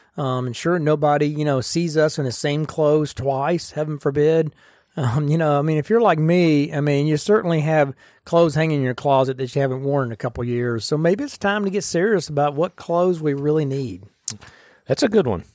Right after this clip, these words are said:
Speaker 1: It is a good one.
Speaker 2: The next
Speaker 1: Painful.
Speaker 2: one is shoes, similar.
Speaker 1: Uh-oh.
Speaker 2: So I didn't write
Speaker 1: <clears throat>
Speaker 2: this,
Speaker 1: Be
Speaker 2: but,
Speaker 1: careful.
Speaker 2: but the, uh, average American woman owns twenty-five pair of
Speaker 1: <laughs>
Speaker 2: shoes.
Speaker 1: Be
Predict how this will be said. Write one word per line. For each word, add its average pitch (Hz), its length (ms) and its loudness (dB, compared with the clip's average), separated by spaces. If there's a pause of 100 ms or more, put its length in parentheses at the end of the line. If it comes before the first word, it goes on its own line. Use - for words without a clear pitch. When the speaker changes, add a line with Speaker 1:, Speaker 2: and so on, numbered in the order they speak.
(280)
Speaker 1:
It 175 100 2
is 196 140 2
a - 20 -2
good 156 160 2
one. 107 220 -4 (260)
Speaker 2:
The 120 440 4
next 147 200 0
Speaker 1:
Painful. 165 80 -2
Speaker 2:
one 156 80 2
is 120 240 -2 (100)
shoes, 120 640 -2
similar. 107 480 -4 (200)
Speaker 1:
Uh-oh. 131 400 -8
Speaker 2:
So - 100 2
I 123 60 6
didn't 151 160 2
write 139 200 2
Speaker 1:
<clears throat> - 20 -10
Speaker 2:
this, 104 320 0
Speaker 1:
Be 160 100 2
Speaker 2:
but, 117 100 4
Speaker 1:
careful. 135 440 2 (100)
Speaker 2:
but 127 160 0
the, 120 220 2
uh, 113 40 4
average 127 720 2
American 127 440 0
woman 120 260 -4
owns 113 260 -2
twenty-five - 560 -4
pair - 180 -2
of 139 60 0
Speaker 1:
<laughs> - 40 -6
Speaker 2:
shoes. 147 340 -4
Speaker 1:
Be 151 200 0